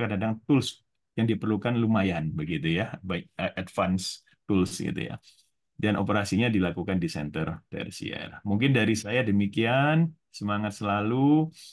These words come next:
Kalau dikala kemaju-, kemajuan itu luar biasa, kanker itu di dunia mortalitinya turun tiga puluh persen dalam tiga dekade terakhir,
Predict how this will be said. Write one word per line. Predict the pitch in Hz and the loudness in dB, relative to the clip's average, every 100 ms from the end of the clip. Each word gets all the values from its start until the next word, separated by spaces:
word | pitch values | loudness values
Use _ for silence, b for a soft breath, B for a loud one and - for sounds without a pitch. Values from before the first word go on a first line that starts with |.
| B _ _ | B _ _
Kalau | - 104 107 | -2 0 -2
dikala | 92 107 107 110 110 110 | -6 -4 2 2 4 2
kemaju-, | 110 110 104 - | 0 0 -2 -6
kemajuan | - 135 131 110 131 131 | 0 2 2 4 2 2
itu | 135 | 2
luar | 135 123 | 2 2
biasa, | 107 107 104 - 107 92 | 2 0 -2 -2 0 0
kanker | 113 113 113 123 | -2 -2 -2 -2
itu | 123 | -2
di | 107 101 | -4 -2
dunia | 107 120 | -2 0
mortalitinya | 120 107 113 113 110 113 117 131 135 - _ _ - | -2 -2 -2 -2 -2 -2 0 0 -2 -8 _ _ -4
turun | 117 117 | -2 0
tiga | 110 107 92 | 0 -2 -2
puluh | 110 | -4
persen | - 104 - 107 | -4 -6 -2 0
dalam | 95 101 | 2 0
tiga | 101 98 | 0 -2
dekade | 95 92 92 92 | -2 -4 -4 -2
terakhir, | 92 87 - 85 | -2 -2 0 -2